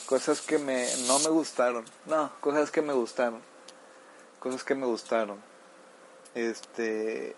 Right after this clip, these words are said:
si no estás spoileado, lo vas a disfrutar mucho, lo vas a disfrutar bastante.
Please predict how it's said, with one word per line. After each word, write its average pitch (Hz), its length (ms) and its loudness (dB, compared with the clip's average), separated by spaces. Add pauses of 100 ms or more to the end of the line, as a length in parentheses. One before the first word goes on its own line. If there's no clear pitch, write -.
si - 200 -6
no 131 100 0
estás 151 260 4 (100)
spoileado, 135 540 6
lo 147 140 2
vas 117 220 2
a 127 40 2
disfrutar 120 520 0
mucho, 117 360 -4 (800)
lo 117 100 0
vas 107 180 0
a 123 40 2
disfrutar 120 480 0
bastante. 117 640 0